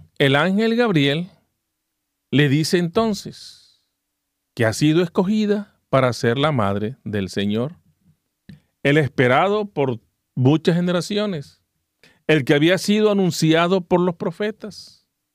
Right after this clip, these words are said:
el que sabía, según las Escrituras, que iba a nacer de una virgen y que ella era la escogida. Entonces dice San Lucas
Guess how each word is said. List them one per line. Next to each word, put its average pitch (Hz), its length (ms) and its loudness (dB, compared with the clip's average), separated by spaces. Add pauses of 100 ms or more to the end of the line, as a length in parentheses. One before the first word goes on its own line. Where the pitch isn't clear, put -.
(520)
el 185 180 4
que 185 160 2
sabía, 233 720 2
según 156 380 0
las 190 160 -2
Escrituras, 170 840 0 (500)
que 156 120 2
iba 190 220 2
a 208 40 0
nacer 202 520 0 (140)
de 139 160 2
una 160 180 0
virgen 170 500 -2 (2750)
y 185 140 4
que 175 180 2
ella 196 260 2
era 190 180 2
la 131 140 0
escogida. 139 720 -6 (1800)
Entonces 165 480 0
dice 160 320 -2
San 175 240 -2
Lucas 120 560 -8